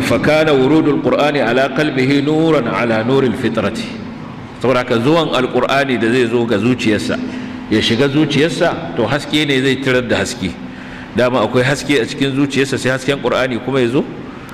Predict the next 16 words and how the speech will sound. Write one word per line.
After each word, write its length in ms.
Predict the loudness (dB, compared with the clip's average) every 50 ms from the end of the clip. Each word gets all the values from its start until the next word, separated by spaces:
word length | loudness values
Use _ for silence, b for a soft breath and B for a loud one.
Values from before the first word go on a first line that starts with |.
| B B B
sai 220 | -2 2 2 4
ya 60 | 2
ƙara 300 | 2 2 2 2 2 2 0
haskaka 440 | 0 -2 -2 -2 -4 -2 -2 -2 -2
zuciyar. 400 | -2 -4 -4 -4 -2 -2 -2 -2 -4 -6 -4 -2
Dinga 240 | -2 0 0 0 0
nan 180 | 0 0 0 0
sai 180 | 0 0 0
ka 80 | 0 0
ga 120 | 0 0 0
ya 140 | 0 0 0
karɓi 260 | 0 -2 0 0 0
abin 240 | 0 0 0 0 0
ba 120 | 0 0
tare 240 | 0 0 0 2 2
da 200 | 2 2 0